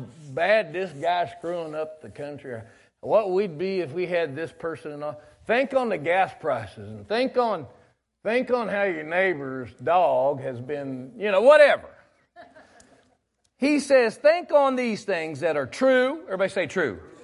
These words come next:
Honest, just, pure, lovely,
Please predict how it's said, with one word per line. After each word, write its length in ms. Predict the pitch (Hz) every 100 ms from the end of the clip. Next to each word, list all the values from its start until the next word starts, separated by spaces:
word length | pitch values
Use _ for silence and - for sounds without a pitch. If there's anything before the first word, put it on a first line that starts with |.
| - - - -
Honest, 560 | 220 233 269 294 - _ _ _ - - - - -
just, 800 | 123 143 214 220 269 269 - - - - - - - - _
pure, 720 | - - 247 208 156 151 220 - _ - - - - - _
lovely, 760 | 123 185 240 202 127 120 139